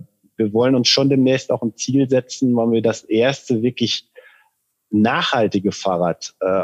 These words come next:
auch auf den Markt bringen können. Nachhaltig in Bezug auf Herstellung.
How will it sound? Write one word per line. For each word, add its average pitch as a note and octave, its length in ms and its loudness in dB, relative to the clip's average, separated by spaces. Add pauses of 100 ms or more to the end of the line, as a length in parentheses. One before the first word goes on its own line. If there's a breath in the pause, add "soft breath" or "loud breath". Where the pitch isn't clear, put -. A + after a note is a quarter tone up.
auch G2+ 200 -4
auf - 160 -4
den F#2+ 100 -4
Markt F2 320 -2
bringen F#2 240 -2
können. G2+ 300 0 (320)
Nachhaltig B2 580 -2
in A2+ 100 -2
Bezug A2 380 -6
auf A2 180 -2
Herstellung. - 520 -2